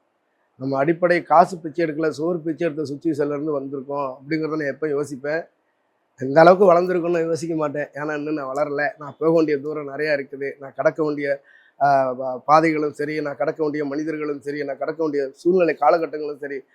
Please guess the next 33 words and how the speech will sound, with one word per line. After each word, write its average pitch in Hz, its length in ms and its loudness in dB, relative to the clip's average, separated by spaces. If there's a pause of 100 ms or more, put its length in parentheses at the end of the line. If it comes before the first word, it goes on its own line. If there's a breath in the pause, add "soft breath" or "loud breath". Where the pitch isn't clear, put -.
(280 soft breath)
நான் 147 180 4
இன்னும் 180 180 8
நிறைய 165 260 4
கலைஞர்களை 165 400 0
வளர்க்கணும், 156 480 -2
நிறைய 156 280 0
கலை 151 240 0
வடிவங்களை 151 360 -4
கொண்டு 151 200 -12
போகணும் 147 340 -8
அப்படின்னு 147 300 -6
நிறைய, 180 380 -2 (120)
அ, 156 260 -4
திட்டங்கள்லாம் 160 540 0
இருக்குது. 151 340 -4 (420)
அதெல்லாம் 156 480 6
நான் 185 160 4
வெற்றிகரமா 180 440 -2
முடிச்சாதான் 170 600 2
நீங்க 165 160 -2
சொன்ன 156 240 -2
மாதிரி 170 260 -2
நான் 143 120 -2
வளர்ந்துட்டேன் 151 380 -8
அப்படின்னு 147 140 -10
நான் 143 140 -10
நினைக்க 139 300 -14
முடியும். 151 380 -6
இப்ப 208 260 -6
நான் 151 180 -2
ஒரு 151 220 -4
வளரும் 143 380 -2
பிள்ளை, 127 220 -14